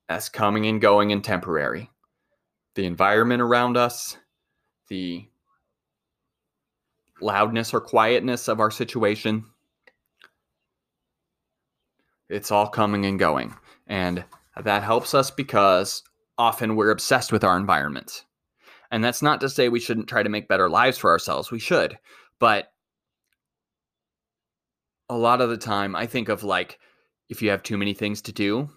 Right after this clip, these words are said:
and you can't figure out which one to focus on first, and so you do nothing. That's what I think about. We're, when we're obsessed with our environment.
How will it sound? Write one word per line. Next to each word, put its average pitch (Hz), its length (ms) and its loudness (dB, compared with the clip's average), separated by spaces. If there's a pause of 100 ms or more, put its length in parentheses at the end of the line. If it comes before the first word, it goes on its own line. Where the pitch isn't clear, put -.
(1500)
and 95 120 -6
you 95 60 -10
can't - 280 -4
figure 104 200 2
out 104 100 4
which 107 160 -4
one 104 120 2
to 98 60 -2
focus 104 320 -2
on 104 140 2
first, 127 420 2 (680)
and - 80 -12
so 101 120 -2
you 95 120 -2
do 95 140 -2
nothing. 92 420 -2 (1400)
That's 123 160 -6
what 107 80 4
I 95 80 4
think 85 240 -8
about. 76 220 -2
We're, 117 260 0
when 110 180 -4
we're 98 140 -2
obsessed 95 500 -2
with 95 140 -6
our 85 120 -6
environment. 80 460 -10